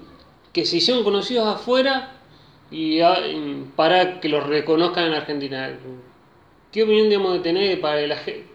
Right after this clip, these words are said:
o también ese pensamiento de mucha la gente que tenés que irte afuera para que te hagan ser conocido en Ros-, eh, acá en Argentina?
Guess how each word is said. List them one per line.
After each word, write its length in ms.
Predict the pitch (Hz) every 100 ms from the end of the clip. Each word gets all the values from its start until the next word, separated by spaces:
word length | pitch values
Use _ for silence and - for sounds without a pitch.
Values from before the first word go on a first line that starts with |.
| - -
o 140 | 151 135
también 680 | - 135 160 156 143 135 -
ese 200 | 147 143
pensamiento 400 | 143 143 151 151
de 60 |
mucha 200 | 156 156
la 80 | 151
gente 280 | 156 165 160
que 260 | 175 165 - - - - -
tenés 220 | 147 185
que 100 | 190
irte 240 | 196 190
afuera 680 | 185 - 190 208 220 233 220 - -
para 260 | 196 196
que 80 | 160
te 140 | 151 156
hagan 760 | 165 175 165 156 151 156 156 147
ser 180 | 160
conocido 460 | 156 156 147 160 160
en 60 | 147
Ros-, 200 | 143 -
eh, 160 | 151
acá 180 | 139 131
en 60 | 151
Argentina? 600 | 143 143 135 139 127